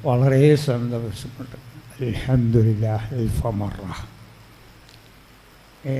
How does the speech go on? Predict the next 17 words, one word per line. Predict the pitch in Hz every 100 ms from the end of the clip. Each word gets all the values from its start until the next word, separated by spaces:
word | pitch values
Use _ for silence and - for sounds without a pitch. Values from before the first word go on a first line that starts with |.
| 139 143 160 131
ഇത്ര | - 156 147 143
നല്ലൊരു | 139 135 135 120 120
പള്ളി, | 123 120 127 120
സുന്ദരമായൊരു | 127 127 135 143 147 147 151 160 143
പള്ളി | 131 135 131 131 139 117
ഇന്നലെ | 135 147 165 156 143
കുത്തുമെന്ന് | 143 - 139 131
ഞാൻ | 123 123
കരുതിയിട്ടില്ല. | 120 107 123 123 123 104 - - - - - - - - - - - -
ഞാൻ | 131 131 127
പ്രസിഡന്റിനെ | 131 107 143 151 147 143 139
കണ്ടപ്പോൾ | 127 127 127 135 - - - - - -
ഉഷാറായി | - 127 113 110 101
നടന്നു. | 104 - - - - - - - - - - - - - - - - - - -
ബഹുമാനമുള്ള | 127 143 143 135 135 131 123
മുഅ്മിനീ, | 123 117 123 127 117
അതാണ് | 113 107 117 135